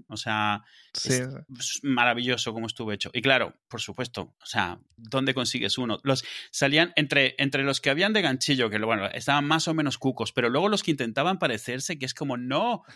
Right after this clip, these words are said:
Speaker 1: no,
Speaker 2: No,
Speaker 1: no".
Speaker 2: no, no está listo, no está listo.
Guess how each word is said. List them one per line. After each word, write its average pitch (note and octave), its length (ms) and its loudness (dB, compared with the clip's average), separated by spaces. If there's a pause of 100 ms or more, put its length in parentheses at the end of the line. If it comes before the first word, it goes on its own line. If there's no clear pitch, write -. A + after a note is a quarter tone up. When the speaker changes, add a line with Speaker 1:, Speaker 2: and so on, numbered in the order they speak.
(220)
Speaker 1:
no, G#3 680 4 (100)
Speaker 2:
No, A#2+ 260 0 (220)
Speaker 1:
no". F#3+ 400 2
Speaker 2:
no, B2 280 -2 (400)
no G#2+ 140 -2
está C3 240 2
listo, D#3 540 0 (160)
no G#2 160 -6
está E3+ 240 -4
listo. E3 460 -2